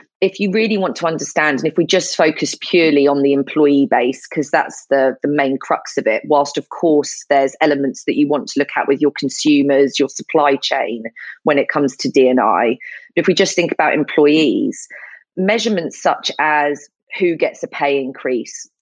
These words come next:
who's deemed to be your top talent, what are the engagement scores like of people, who is receiving disciplinaries,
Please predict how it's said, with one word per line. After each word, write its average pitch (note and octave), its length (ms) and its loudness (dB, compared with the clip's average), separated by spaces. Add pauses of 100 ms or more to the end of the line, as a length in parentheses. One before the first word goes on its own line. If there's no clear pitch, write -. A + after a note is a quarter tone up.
(120)
who's F3+ 240 0
deemed D#3+ 420 0
to - 100 -6
be D3+ 160 2
your D3 220 2
top - 340 -4
talent, C3 580 -2 (440)
what E3+ 320 4
are F3 40 4
the D#3+ 160 4
engagement D#3+ 680 0
scores D3 400 0
like D3 320 2
of C#3 140 -4
people, C3 440 0 (160)
who F3+ 200 2
is E3+ 180 2
receiving D#3 640 0
disciplinaries, A#2 960 0